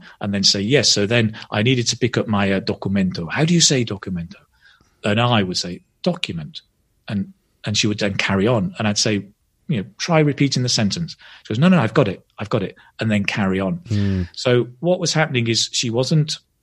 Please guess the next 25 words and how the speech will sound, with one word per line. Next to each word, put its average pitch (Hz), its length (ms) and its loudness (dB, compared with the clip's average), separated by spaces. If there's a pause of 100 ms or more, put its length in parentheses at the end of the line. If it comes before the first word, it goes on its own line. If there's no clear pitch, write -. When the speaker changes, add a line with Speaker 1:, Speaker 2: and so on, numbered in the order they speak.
(580)
Speaker 1:
first 143 300 2
of 135 60 -2
all, 135 120 2
she 123 180 2
wasn't 170 400 2 (180)
using 131 800 2
the 113 160 -2
resource 107 500 0
of 101 120 -6
language 101 380 -2
she - 240 2
had. - 560 -4 (640)
She - 100 -6
was 107 120 2
continually 131 640 2
looking 110 600 -2 (640)
to - 140 -4
say 131 380 4
things 117 360 0
that 104 120 -4
she - 300 0
couldn't - 560 0
at 110 120 -6
her 101 200 -4
level, 101 500 -6